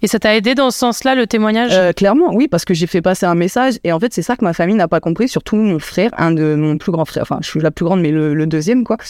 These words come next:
Speaker 2: Il a pas compris que justement, en fait, ça aiderait plein de personnes dans ma situation. Quand la, la dame est venue me parler en me disant, « Ouais, moi, je me suis pas suicidée grâce à ton témoignage », je me dis, « Putain, j'ai sauvé une vie, quoi. »
Speaker 1: Ouais, c'est ça.
Speaker 2: Ça peut paraître incroyable, les gens peuvent se dire : « Non, mais elle exagère et tout. » Bah, écoutez, euh, s'ils veulent, moi, j'ai les screens, hein, y a pas de souci, je floute le nom et tout.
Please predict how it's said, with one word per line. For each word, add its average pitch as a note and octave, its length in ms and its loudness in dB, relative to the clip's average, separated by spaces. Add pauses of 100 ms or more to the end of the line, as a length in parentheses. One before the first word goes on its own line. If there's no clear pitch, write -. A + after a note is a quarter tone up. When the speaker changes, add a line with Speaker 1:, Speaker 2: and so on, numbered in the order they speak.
(160)
Speaker 2:
Il F3+ 80 2
a F3 100 4
pas B3+ 120 0
compris G3+ 340 -2
que F#3+ 140 -2
justement, F3+ 440 -2
en F#3 100 0
fait, G#3+ 180 -2
ça D#3 180 2
aiderait F3 220 0
plein A#3 240 0
de A#3 60 2
personnes A3 440 0
dans E3 140 0
ma E3+ 180 0
situation. - 640 -4
Quand F3 180 -2
la, D#3+ 160 2
la D#3+ 160 0
dame G3+ 240 2
est E3+ 100 -2
venue E3+ 140 0
me D#3+ 40 -4
parler F3 200 2
en G#3+ 60 2
me F3+ 60 2
disant, « E3 200 -2
Ouais, F#3+ 80 2
moi, F#3 140 2
je D#3+ 80 -2
me D3 60 0
suis - 120 -10
pas F#3 100 0
suicidée F#3 420 -2
grâce D#3 220 -2
à D#3 60 0
ton D#3+ 160 -2
témoignage », D#3+ 400 0 (260)
je - 80 -6
me C#3+ 60 2
dis, « D#3+ 100 -4
Putain, G3+ 220 -4
j'ai D3+ 120 -4
sauvé D3 280 -2
une G3 80 2
vie, - 160 -6
quoi. » A#3+ 180 -2
Speaker 1:
Ouais, F#3 160 2
c'est G3 160 -2
ça. G#3 260 0 (180)
Speaker 2:
Ça F3+ 120 0
peut F#3 80 -2
paraître G#3 260 0
incroyable, A#3 600 2
les F#3 60 2
gens A3+ 200 0
peuvent F#3+ 200 -2
se F3 120 -4
dire : « F#3+ 180 -4
Non, F3 120 2
mais D#3 140 0
elle - 100 -4
exagère E3 500 0
et F3+ 100 -2
tout. » D#4+ 220 -2
Bah, C#3+ 220 -2
écoutez, E3+ 420 -4
euh, D#3 60 0
s'ils E3 240 -4
veulent, G3 140 0
moi, F3+ 120 2
j'ai D3+ 160 -2
les D#3 100 0
screens, C4 300 -2
hein, F3+ 60 0
y D#3+ 60 4
a D3+ 60 2
pas D#3 120 2
de - 40 -6
souci, F#3 340 -2
je D3 160 -2
floute - 280 -8
le D#3+ 100 2
nom E3+ 180 0
et D#3+ 60 0
tout. C4+ 180 -4